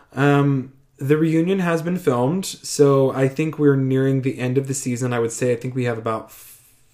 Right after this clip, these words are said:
four or five more episodes. So stay tuned for that. I, I did hear that the reunion was pretty good, so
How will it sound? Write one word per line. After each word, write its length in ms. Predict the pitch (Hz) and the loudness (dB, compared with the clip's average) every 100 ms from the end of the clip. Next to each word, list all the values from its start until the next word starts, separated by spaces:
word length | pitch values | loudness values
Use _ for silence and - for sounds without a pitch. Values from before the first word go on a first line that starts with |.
| _ | _
four 220 | - 113 | -6 -2
or 60 | 131 | -2
five 240 | 127 131 | -4 -6
more 180 | 135 131 | -6 -6
episodes. 640 | 135 143 143 165 165 - - - - - | -6 -8 -4 -4 -4 -10 -20 -20 -20 -20
So 300 | - 151 135 | -2 4 4
stay 260 | 127 - 147 | 4 4 4
tuned 240 | 147 165 | 4 -4
for 80 | 151 | 0
that. 320 | 135 127 127 | 2 2 0
I, 300 | 127 127 123 117 | -2 -2 -2 -2
I 100 | 123 | -4
did 260 | 123 135 | -2 -2
hear 180 | 127 131 | 2 2
that 140 | 127 127 | 2 -2
the 80 | |
reunion 400 | 123 123 120 123 | -2 -2 -4 -2
was 480 | 120 117 110 - - | -2 -2 -4 -10 -14
pretty 380 | - 131 123 120 | -6 -2 -2 -4
good, 400 | 120 120 117 180 - | -4 -2 0 -2 -4
so 440 | - - 110 107 | -8 -4 -4 -6